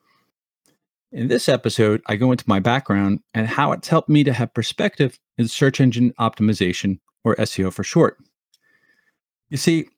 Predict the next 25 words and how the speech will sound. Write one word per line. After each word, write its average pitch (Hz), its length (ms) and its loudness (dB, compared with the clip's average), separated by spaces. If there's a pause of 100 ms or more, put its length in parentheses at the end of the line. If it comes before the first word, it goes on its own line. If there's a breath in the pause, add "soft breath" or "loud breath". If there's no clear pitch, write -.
(220)
I 151 100 2
was 175 160 4
not 165 160 4
always 139 320 4
an 131 100 -2
S 131 200 -2
E 131 40 4
O 117 40 4
manager 107 580 0
for - 180 -4
Manulife, 98 760 0
managing 117 540 0
all 139 360 2
S 120 220 -4
E 104 60 0
O 101 100 -2
for 101 160 -6
Canada. 143 480 -2 (640)
I 113 100 2
was 131 140 4
an 139 80 2
S - 200 -4
E 107 40 0
O 101 40 -2
beginner, 104 520 0